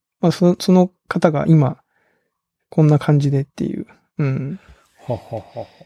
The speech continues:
Speaker 1: なんかね、すごい懐かしい気持ちになりましたね。はい。っていう。
Speaker 2: ちょっと、
Speaker 1: <laughs> 話。
Speaker 2: ちょっと、ちょっと今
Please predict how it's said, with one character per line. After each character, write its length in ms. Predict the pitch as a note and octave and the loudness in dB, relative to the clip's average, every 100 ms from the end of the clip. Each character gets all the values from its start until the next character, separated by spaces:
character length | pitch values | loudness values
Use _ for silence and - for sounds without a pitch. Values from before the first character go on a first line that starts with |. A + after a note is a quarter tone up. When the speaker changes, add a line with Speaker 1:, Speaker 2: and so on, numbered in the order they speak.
| _ - _ _ _ _ _ _ _ _ - | _ -20 _ _ _ _ _ _ _ _ -6
Speaker 1:
な 80 | D#3+ | -4
ん 20 | |
か 100 | C#3 | -4
ね、 200 | C3 B2+ | -4 -4
す 140 | - | -2
ご 120 | E3 C#3+ | 0 0
い 160 | C#3 - | 0 -2
懐 220 | D3 - | -2 0
か 120 | E3+ | -2
し 180 | - D3+ | 2 0
い 40 | |
気 100 | - | 0
持 120 | C3+ | -4
ち 140 | B2+ - | -2 -2
に 240 | C2+ - - _ _ _ _ _ - - - | -2 -4 -10 _ _ _ _ _ -20 -16 -2
な 100 | C#3+ | 0
り 80 | C3+ | 0
ま 100 | C3 | -2
し 80 | - | -6
た 120 | - | -8
ね。 520 | - B3 G#3 - _ _ _ | -6 -8 -12 -16 _ _ _
は 160 | - - | -6 -6
い。 120 | - | -6
っ 20 | - _ _ - | -14 _ _ 0
て 80 | |
い 120 | C#3+ C#3 | 2 2
う。 240 | C3+ C3+ - - - - - - | 0 -4 -6 -2 0 2 2 0
Speaker 2:
ち 100 | - | -4
ょ 20 | |
っ 40 | - - | -4 -2
と、 100 | F3 | 0
Speaker 1:
<laughs> 0 | |
話。 260 | G#2+ G#2 | 2 -2
Speaker 2:
ち 100 | - | -4
ょ 40 | A#2 | -4
っ 40 | |
と、 120 | - | -6
ち 120 | - - | -4 -4
ょ 20 | |
っ 20 | |
と 80 | A2 | 0
今 160 | A2+ | -2